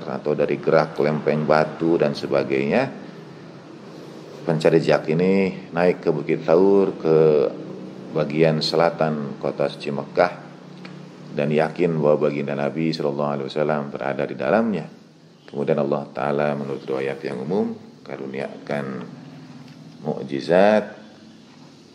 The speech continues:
ada sarang laba-laba dan burung yang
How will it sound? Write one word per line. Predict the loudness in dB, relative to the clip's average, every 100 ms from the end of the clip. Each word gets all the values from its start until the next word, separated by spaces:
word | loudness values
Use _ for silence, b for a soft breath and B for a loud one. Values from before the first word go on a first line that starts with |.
| -20 -20 -20 -18 -8
ada | -6 0 2 4 2 2 2 0 0 -2 -4 -6 -10 -18 -20 -18 -18 -16 -16 -16 -8 2
sarang | 4 6 6 6
laba-laba | 4 4 2 4 4 6 4 4 2 -2 -10 -18 -20
dan | -10 -6 -6 -8 -10 -14 -16 -20 -18 -6
burung | 0 2 2 0
yang | -2 -4